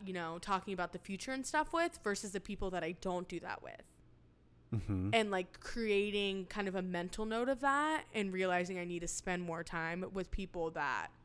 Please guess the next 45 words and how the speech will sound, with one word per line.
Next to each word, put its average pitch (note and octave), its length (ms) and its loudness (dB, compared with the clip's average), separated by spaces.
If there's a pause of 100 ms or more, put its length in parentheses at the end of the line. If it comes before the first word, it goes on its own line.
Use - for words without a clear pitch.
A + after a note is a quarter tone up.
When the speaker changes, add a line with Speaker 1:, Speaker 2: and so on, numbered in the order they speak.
(340)
Speaker 1:
you F#3+ 80 -2
know, E3 140 0
talk E3+ 280 4
about E3 200 0
the F3 80 -4
future E3 560 -4
and E3+ 140 -6
are - 60 0
Speaker 2:
Yeah. G2 60 4
Speaker 1:
talking F3 240 0
about F3 240 2
other E3+ 220 2
things E3 340 -4
than E3 380 -2 (140)
people. - 420 -4 (160)
Speaker 2:
Yeah. A#2+ 180 2 (140)
Speaker 1:
Does G3 100 -2
that F#3+ 140 2
make G#3 180 -2
Speaker 2:
Like - 120 4
Speaker 1:
sense? A#3+ 60 2
Speaker 2:
petty G#2+ 220 10
things? A#2+ 440 2
Speaker 1:
Like G#3 160 2
petty A#3+ 280 4
things, - 440 -8
right. C3 280 -2 (920)
And A#3 80 0
I A3 60 2
was G#3 100 -2
just - 120 -4
like, G3+ 140 2
"That's - 200 -6
a D4+ 40 -6
good C4+ 220 -2
mental G3+ 300 0
note F3 220 -2
for F#3+ 80 0
everyone F3+ 300 -2
to E3 80 -6
take." F#3+ 340 -4
Like, F3+ 140 -2
sometimes F#3+ 640 0 (360)
the G#3+ 80 4
people F#3+ 760 0